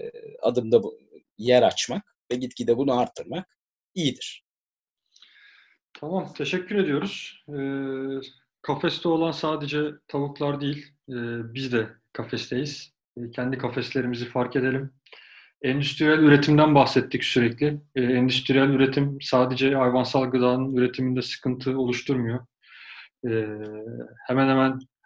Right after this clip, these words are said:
Speaker 2: her alanda, e, endüstri devriminin sonuçlarını yaşıyoruz.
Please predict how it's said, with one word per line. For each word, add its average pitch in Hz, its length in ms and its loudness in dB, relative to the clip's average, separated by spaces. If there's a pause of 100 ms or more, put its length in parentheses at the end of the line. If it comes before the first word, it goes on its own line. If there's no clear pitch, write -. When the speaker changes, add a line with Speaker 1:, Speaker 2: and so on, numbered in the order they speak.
Speaker 2:
her 139 160 4
alanda, 113 640 0
e, 127 40 -8 (300)
endüstri 120 520 -4
devriminin 117 600 -4
sonuçlarını 120 600 -6
yaşıyoruz. 113 680 -6